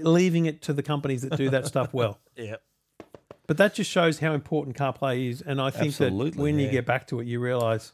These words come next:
Speaker 2: Well,
Speaker 1: it's a
Speaker 2: do you remember,
Speaker 1: fucking
Speaker 2: do you
Speaker 1: game
Speaker 2: remember
Speaker 1: changer.
Speaker 2: what happened last time too? When I, I test drove my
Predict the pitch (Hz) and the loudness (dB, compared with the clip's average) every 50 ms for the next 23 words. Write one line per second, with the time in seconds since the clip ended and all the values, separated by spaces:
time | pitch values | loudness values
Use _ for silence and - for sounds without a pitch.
0 | _ - 147 151 165 160 - _ - - 156 - 165 165 208 208 220 208 139 127 | _ 2 4 4 4 2 -2 _ -10 -8 -2 0 2 4 4 4 4 2 2 2
1 | 131 123 - 165 170 214 233 - 208 175 165 156 151 139 143 151 - 147 131 120 | 2 2 4 4 4 4 4 4 4 4 6 6 6 4 4 2 0 -2 0 0
2 | 120 123 120 - 131 123 120 - - - 262 285 _ _ _ _ _ _ - 143 | 0 0 0 -2 -2 -4 -2 -4 -6 -6 -6 -8 _ _ _ _ _ _ -4 -2
3 | 139 135 135 131 127 - 127 123 127 127 117 - - 156 151 - - - 123 113 | 0 0 0 0 0 0 0 0 0 0 -2 -2 -2 -2 -2 -2 -2 0 2 2
4 | 117 117 113 117 120 123 127 131 | 2 2 0 -2 0 0 0 0